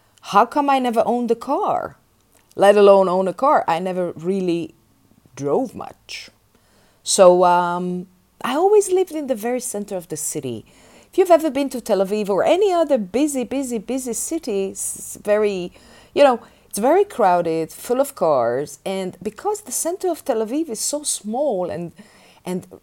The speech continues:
everybody, it, it really, by far, the best way to get around town is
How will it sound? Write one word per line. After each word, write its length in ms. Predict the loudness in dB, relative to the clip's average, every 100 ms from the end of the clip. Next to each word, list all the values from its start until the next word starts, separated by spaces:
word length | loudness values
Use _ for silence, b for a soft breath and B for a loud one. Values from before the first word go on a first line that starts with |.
| _ _ _ _ _ 0
everybody, 640 | 2 4 4 4 0 -4
it, 160 | -6 -2
it 140 | -2 0
really, 540 | 2 4 2 -2 -6 _ -6
by 140 | -4
far, 540 | -2 0 2 2 0 -4
the 100 | -6
best 380 | 0 0 0 -2
way 140 | -2
to 120 | -2 -4
get 220 | -2 -2
around 380 | -2 -4 -4 -4
town 480 | -2 -2 -4 -6 -8 _ b b b b b b b _ -2
is 380 | 0 0 -4